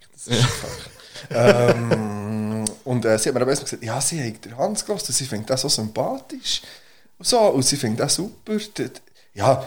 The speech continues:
Speaker 1: sie kann einfach nichts, nichts damit anfangen, wenn wir über die Musik reden. Und, äh, da,
Speaker 2: Ja.
Speaker 1: das verstehen sie nicht nachher und so, aber, aber er, sie, er hat da gute,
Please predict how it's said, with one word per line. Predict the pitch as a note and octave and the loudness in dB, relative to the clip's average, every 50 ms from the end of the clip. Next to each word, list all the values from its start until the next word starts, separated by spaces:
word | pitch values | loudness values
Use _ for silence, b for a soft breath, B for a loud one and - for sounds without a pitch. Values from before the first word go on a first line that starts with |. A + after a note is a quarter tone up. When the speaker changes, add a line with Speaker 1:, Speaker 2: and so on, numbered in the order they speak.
| B B | B B
Speaker 1:
sie | B - - F3+ | B -4 -2 0
kann | A#2+ G#2 G#2+ | 2 2 2
einfach | C3+ B2+ - - | 2 2 2 2
nichts, | A#2 A#2 C3 C#3 C3+ - - | 2 2 2 2 0 -4 -6
nichts | B2 A2+ B2 C#3 C#3+ - | -4 -4 -6 -6 -10 -14
damit | - A2+ A2+ B2 - - | -16 -10 -10 -6 0 2
anfangen, | A2+ A#2+ C3+ C#3 C#3+ A#2 G#2 G2+ | 4 4 4 4 4 2 2 2
wenn | G2+ | 0
wir | F#2 | -2
über | G2 G#2+ | -4 -6
die | - - | -4 -4
Musik | C3 D#3+ - C4 - B2+ | -2 2 2 2 2 2
reden. | G#2 G2 G2+ - G2+ G2+ b b b b b b b | 0 0 0 -2 -6 -6 b b b b b b b
Und, | - A2 A2 G#2+ A2+ | -18 -18 -16 -10 -4
äh, | A2+ A2+ A2 | -2 0 4
da, | A2+ A2+ B2 | 6 6 8
Speaker 2:
Ja. | G#2+ A2+ A#2 A2+ - - | 8 6 6 4 0 -4
Speaker 1:
das | B2 A#2 | -6 -6
verstehen | - A#2 A2 - - G#2+ G#2+ G#2+ | -4 -4 -4 0 0 0 2 0
sie | G#2 A#2 | 0 -2
nicht | A2 A#2 B2+ C3 A#2+ A#2+ | 0 0 2 0 2 2
nachher | B2 A#2 - A#2+ A#2 A#2+ A2+ A2 | 0 2 2 2 2 2 2 0
und | A2 - | -2 -2
so, | - A2+ A#2 - - | 0 0 0 0 -2
aber, | - G#2+ - A2+ G2 F#2 | -4 -4 -4 -6 -6 -6
aber | F#2 - - - | -6 -6 -6 -2
er, | - D#3 D3+ | -2 0 0
sie, | - - A2 G#2+ - - | -2 -4 -8 -10 -12 -6
er | - A#2+ B2 G#2+ | -4 -2 0 0
hat | G2 G2 - - | -2 -4 -2 -2
da | G#2 G#2+ | -2 -2
gute, | G#2+ - C#3 G#3 B3 - - - | -2 -4 -6 -6 -8 -12 -18 -18